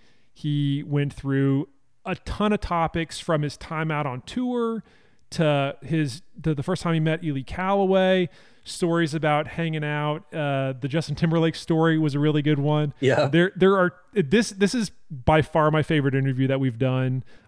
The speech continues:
Speaker 1: I'm glad it's gonna be episode one hundred's interview. Can't wait for you to hear it. Let's get to it.
Speaker 2: Before we get to our interview with Alice Cooper, we have a promo code offer here from Miura Golf.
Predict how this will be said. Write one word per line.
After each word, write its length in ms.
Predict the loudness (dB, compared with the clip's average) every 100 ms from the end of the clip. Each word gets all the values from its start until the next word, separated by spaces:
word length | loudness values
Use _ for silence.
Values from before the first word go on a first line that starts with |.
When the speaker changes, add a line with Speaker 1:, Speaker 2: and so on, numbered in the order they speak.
| -4
Speaker 1:
I'm 140 | -2
glad 260 | 2 2 2
it's 220 | -2 -4
gonna 180 | -2 0
be 180 | 0 0
episode 360 | -2 -2 -2
one 100 | 0
hundred's 340 | 0 0 -2 -2
interview. 520 | -2 -2 0 0 -2 -8 -20 -20 -20 -12 -2
Can't 160 | 2
wait 140 | 2 0
for 80 |
you 100 | 0
to 60 | 0
hear 160 | -2 -4
it. 80 | -8 _ _ -6
Let's 140 | -6 -2
get 120 | -2
to 120 | -2 -4
it. 100 | -6 -20 -20 -20 -20 -20 -20 -18 -10
Speaker 2:
Before 400 | -10 -10 -8 -6
we 80 | -6
get 160 | -8
to 80 | -2
our 100 | -4
interview 300 | -4 -10 -8
with 120 | -4
Alice 280 | -2 -2 -4
Cooper, 480 | -6 -8 -6 -6 -6
we 120 | -10
have 80 | -10
a 60 | -10
promo 400 | -8 -6 -6 -6
code 220 | -4 -2
offer 260 | -2 -4 -8
here 200 | -10 -8
from 240 | -10 -10
Miura 340 | -10 -6 -6
Golf. 440 | -4 -6 -6 -12